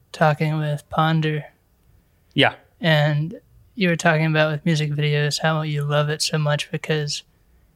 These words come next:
Speaker 1: you can come in there with, like, six different lighting setups and these crazy kind of setups, I guess, that you just can't do, even in narrative work,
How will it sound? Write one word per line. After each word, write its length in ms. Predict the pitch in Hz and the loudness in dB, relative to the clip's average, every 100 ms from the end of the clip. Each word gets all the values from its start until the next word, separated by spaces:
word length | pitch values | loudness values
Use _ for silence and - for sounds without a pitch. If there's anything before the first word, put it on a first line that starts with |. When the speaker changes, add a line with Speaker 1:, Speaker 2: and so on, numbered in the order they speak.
| - | -6
Speaker 1:
you 120 | 165 | -2
can 140 | 165 | -2
come 220 | 151 170 160 | 0 2 2
in 140 | 156 | 2
there 160 | 151 147 | 0 0
with, 180 | 147 | -2
like, 320 | 160 147 151 - _ _ _ _ _ | -4 -4 -6 -14 _ _ _ _ _
six 420 | - - 165 - | 0 4 2 2
different 420 | 175 151 156 147 | 0 0 0 -4
lighting 380 | 156 151 156 147 | 0 2 2 0
setups 640 | 147 - 147 147 147 - - | 0 2 2 2 0 -2 -4
and 120 | 151 | -2
these 180 | 143 143 | -2 -4
crazy 640 | - 151 151 147 143 143 | 0 2 4 2 -2 -2
kind 260 | - 147 143 | 0 2 2
of 300 | 139 139 - _ _ - | 0 -4 -10 _ _ -4
setups, 500 | - 165 165 147 - | 2 4 4 2 0
I 100 | 147 | -2
guess, 380 | 151 147 151 - | 0 0 2 2
that 280 | 151 147 - _ _ _ _ _ - - | 2 -2 -6 _ _ _ _ _ -20 -2
you 140 | 202 175 | 4 4
just 160 | 170 | 4
can't 300 | - 175 151 | 2 2 2
do, 80 | 147 | 0
even 440 | 156 156 160 180 175 | 0 2 2 4 2
in 160 | 143 | 0
narrative 460 | 143 147 170 143 151 | 0 0 2 0 -4
work, 360 | 151 143 - | -6 -8 -12